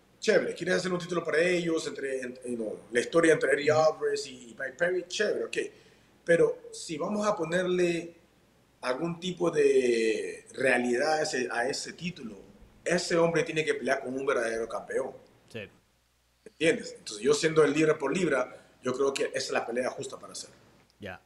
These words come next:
Speaker 2: Eh, entonces, después de esta pelea contra Austin Trout, ¿planeas, eh,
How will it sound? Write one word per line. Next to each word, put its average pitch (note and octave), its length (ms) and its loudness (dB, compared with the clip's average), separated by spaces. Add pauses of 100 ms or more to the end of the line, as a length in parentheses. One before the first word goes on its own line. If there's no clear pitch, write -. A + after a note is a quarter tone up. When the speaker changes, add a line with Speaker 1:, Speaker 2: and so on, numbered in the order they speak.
Speaker 2:
Eh, D#3+ 300 -12
entonces, F3 440 -6
después F3+ 520 -2
de F#3+ 80 -4
esta F3+ 420 -2
pelea D#3 400 -2
contra C#3+ 440 -4
Austin C3+ 400 -8
Trout, D3+ 360 -4 (500)
¿planeas, D3 800 -2 (260)
eh, C#3 360 -12